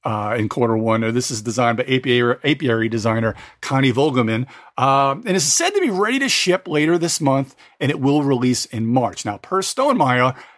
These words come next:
there's no price yet, but it'll be similar to Wingspan, so my guess is gonna be about fifty-five to sixty dollars for this.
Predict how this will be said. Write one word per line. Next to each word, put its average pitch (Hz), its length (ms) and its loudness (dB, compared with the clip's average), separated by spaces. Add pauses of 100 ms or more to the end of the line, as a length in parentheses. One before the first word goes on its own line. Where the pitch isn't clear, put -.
(120)
there's 143 240 2
no 196 180 2
price 202 460 -2
yet, 165 180 -2
but 156 60 -4
it'll 139 160 2
be 139 80 0
similar 147 440 -2
to 123 80 0
Wingspan, 120 520 -2
so 123 100 -4
my 135 240 0
guess 139 260 -2
is 120 80 -8
gonna 120 140 -2
be 110 100 -2
about 104 280 -2
fifty-five 107 400 -10
to 95 80 -12
sixty - 280 -10
dollars 147 260 0
for 143 80 -12
this. 135 180 -4